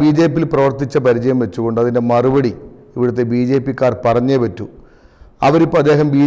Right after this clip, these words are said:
ജെ പി അല്ല എന്നൊക്കെ ആരോപണം ഉന്നയിക്കുന്നുണ്ടെങ്കിൽ പോലും സംഘപരിവാറിൻ്റെ മുഴുവൻ പ്രവർത്തനങ്ങൾക്ക് നേതൃത്വം കൊടുത്ത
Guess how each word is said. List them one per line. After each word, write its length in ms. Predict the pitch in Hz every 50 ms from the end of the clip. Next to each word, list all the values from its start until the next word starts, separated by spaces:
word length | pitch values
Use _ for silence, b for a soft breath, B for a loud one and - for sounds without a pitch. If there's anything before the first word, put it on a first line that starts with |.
| 143
ജെ 60 | 160 165 139
പി 80 | - 160 135
അല്ല 140 | 131 135 139 135 123 - - - - 120
എന്നൊക്കെ 260 | 131 135 127 131 131 120 120
ആരോപണം 380 | 120 127 131 131 139 135 131 127 123
ഉന്നയിക്കുന്നുണ്ടെങ്കിൽ 720 | 120 123 131 123 127 131 123 123 120 117 120 113 120 113 -
പോലും 240 | 117 113 110 107 98 - - - - b b b b b b b b - -
സംഘപരിവാറിൻ്റെ 960 | 143 139 151 170 175 190 190 156 165 151 151 151 151 156 156 156 156 156 156 147 143
മുഴുവൻ 300 | 139 147 147 170 180 170 147
പ്രവർത്തനങ്ങൾക്ക് 600 | 147 139 135 131 - - 139 135 135 120 131 131 127 127
നേതൃത്വം 400 | 123 127 131 131 120 - 147 131 120
കൊടുത്ത 220 | 120 117 107 -